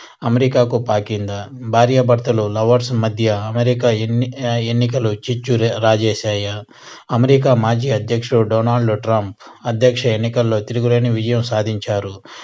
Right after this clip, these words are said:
వచ్చే ఏడాది జనవరిలో అధ్యక్షుడిగా రెండోసారి డొనాల్డ్ ట్రంప్ బాధ్యతలు చేపట్టబోతున్నారు. డొనాల్డ్ ట్రంప్ విజయంతో రిపబ్లికన్లు సంబరాల్లో మునిగిపోయారు. ఇక్కడే అమెరికాలోని పురుషులు,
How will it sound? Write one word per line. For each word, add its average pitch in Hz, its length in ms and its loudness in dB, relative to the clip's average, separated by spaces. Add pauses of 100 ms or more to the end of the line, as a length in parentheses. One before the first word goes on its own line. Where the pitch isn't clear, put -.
(160)
వచ్చే 131 320 0
ఏడాది 117 440 4
జనవరిలో 113 560 0
అధ్యక్షుడిగా 107 1000 -2
రెండోసారి 113 840 0 (760)
డొనాల్డ్ 120 560 4
ట్రంప్ 117 240 0
బాధ్యతలు 113 540 0
చేపట్టబోతున్నారు. 107 1160 -4 (260)
డొనాల్డ్ 127 540 4
ట్రంప్ 120 260 0
విజయంతో 110 840 -2
రిపబ్లికన్లు 120 960 0 (120)
సంబరాల్లో 120 540 2
మునిగిపోయారు. 110 880 -2 (500)
ఇక్కడే 123 560 2
అమెరికాలోని 120 680 2
పురుషులు, 113 680 -2